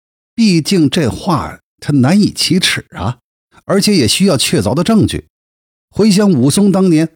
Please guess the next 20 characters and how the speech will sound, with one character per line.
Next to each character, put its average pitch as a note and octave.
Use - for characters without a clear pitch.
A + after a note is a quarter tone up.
对 E3+
亲 G#3
哥 G3
哥 C#3+
也 D#3+
只 F2+
能 C#3+
是 -
旁 B2+
敲 D#3
侧 C3+
击， C#3+
何 D#3+
况 D#3
是 D#3+
异 F3+
姓 B2
兄 B2
弟 A2
呢？ F2+